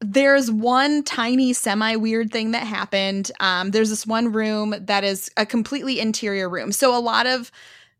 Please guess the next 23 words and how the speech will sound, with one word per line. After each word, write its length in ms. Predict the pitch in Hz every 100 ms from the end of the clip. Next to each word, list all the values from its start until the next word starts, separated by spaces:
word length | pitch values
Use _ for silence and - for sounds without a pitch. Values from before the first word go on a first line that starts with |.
| -
a 80 |
lot 300 | 220 226 254
of 160 | 285 220
the 220 | 240 190 190 _ -
spaces 840 | - - 208 208 - 185 156 180 -
have 240 | 214 214
a 40 |
lot 280 | 214 208 202
of 340 | 196 190 190 196 -
ambient 440 | 208 202 196 196
light 260 | 185 185 -
coming 300 | 202 196 185
in 200 | 170 180
from 220 | 190 185
outside. 720 | - 170 - 170 143 208 254 240
And 200 | - 214
so 520 | 202 226 202 202 190 - _ _
rarely 580 | 208 208 220 277 285 277
were 160 | 233 240
things 320 | - 208 202
pitch, 280 | - 190 -
pitch 240 | 190 -
black. 400 | - 117 - _